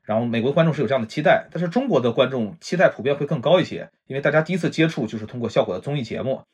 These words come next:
无论是水平还是制作上来说，这都是很高的，所以他会期待我走进一场脱口秀的开放麦，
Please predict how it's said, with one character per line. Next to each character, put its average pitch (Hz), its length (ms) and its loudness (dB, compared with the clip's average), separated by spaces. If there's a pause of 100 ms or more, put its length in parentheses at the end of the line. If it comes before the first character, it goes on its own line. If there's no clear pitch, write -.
(120)
无 151 100 6
论 226 120 10
是 214 80 6
水 143 180 4
平 143 240 0
还 147 100 6
是 165 100 4
制 - 160 4
作 175 180 6
上 139 100 4
来 104 140 4
说， 123 200 0
这 131 120 0
都 151 100 -2
是 - 60 -4
很 110 140 -6
高 131 200 4
的， - 180 -2 (120)
所 - 140 0
以 160 40 0
他 269 200 2
会 175 340 2
期 - 260 -6
待 165 160 4
我 131 160 2
走 123 180 0
进 131 180 -4
一 135 60 -6
场 98 360 -6
脱 147 120 0
口 113 60 2
秀 113 100 -6
的 113 60 -2
开 185 180 2
放 170 140 4
麦， - 280 2